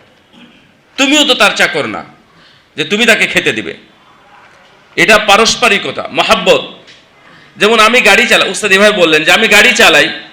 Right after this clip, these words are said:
আমি কি ড্রাইভার? আমি প্রফেসর, আমি শিক্ষকতা করি, কিন্তু আমি তো গাড়ি চালাই, গাড়ি চালালেই কি আমি ড্রাইভার হব?"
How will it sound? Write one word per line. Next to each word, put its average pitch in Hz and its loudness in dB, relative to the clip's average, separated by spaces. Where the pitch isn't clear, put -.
আমি 196 -2
কি 202 0
ড্রাইভার? 190 0
আমি 262 2
প্রফেসর, 247 0
আমি 208 0
শিক্ষকতা 233 0
করি, 110 -6
কিন্তু 196 -6
আমি 233 2
তো 269 0
গাড়ি 220 2
চালাই, 185 0
গাড়ি 180 0
চালালেই 247 2
কি 269 -2
আমি 247 -2
ড্রাইভার 233 2
হব?" 214 -2